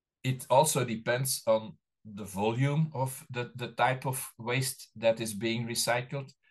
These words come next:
Um, be-, and, and also the, uh,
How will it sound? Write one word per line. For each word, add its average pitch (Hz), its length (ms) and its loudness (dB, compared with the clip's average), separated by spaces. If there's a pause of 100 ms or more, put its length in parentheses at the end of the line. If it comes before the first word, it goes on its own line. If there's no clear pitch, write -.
(580)
Um, 104 800 2 (720)
be-, 120 240 -6
and, 120 280 4
and 117 140 4
also 131 520 2
the, 113 460 -4
uh, 101 320 -2